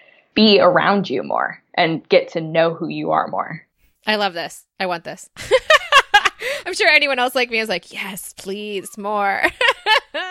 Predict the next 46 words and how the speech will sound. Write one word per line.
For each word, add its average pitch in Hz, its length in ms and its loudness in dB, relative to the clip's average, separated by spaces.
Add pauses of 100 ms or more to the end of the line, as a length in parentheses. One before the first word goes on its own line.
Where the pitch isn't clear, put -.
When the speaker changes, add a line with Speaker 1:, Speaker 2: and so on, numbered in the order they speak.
(420)
Speaker 1:
It 294 60 8
was, 330 240 0 (100)
I 294 60 6
mean, 311 140 2
it's 294 180 4
good 330 200 6
that - 280 4
we 269 160 -2
had 262 240 4
that 196 180 2
because 233 380 -2
we've 226 200 0
had 233 200 2
a 180 180 4
very, 190 400 4
I 233 60 4
don't 403 100 0
know 277 80 -2
if 208 80 -2
I've 170 160 -2
told 190 140 0
you, 147 80 -10 (120)
I 214 100 -2
think 254 180 -4
I've 160 120 -4
told - 160 -12
you - 80 -12
this. - 220 -8
We've 180 120 -8
had 185 120 4
a 180 80 2
very 165 240 4
long 165 380 0
distance - 400 -8
relationship 139 680 0
for 131 80 2
a 139 60 2
very 135 200 4
long 98 220 2
time. 69 380 0 (440)
And 180 80 4
I 170 140 4
think 180 180 0
without 151 380 4
that 160 220 2 (100)
feeling 151 520 -2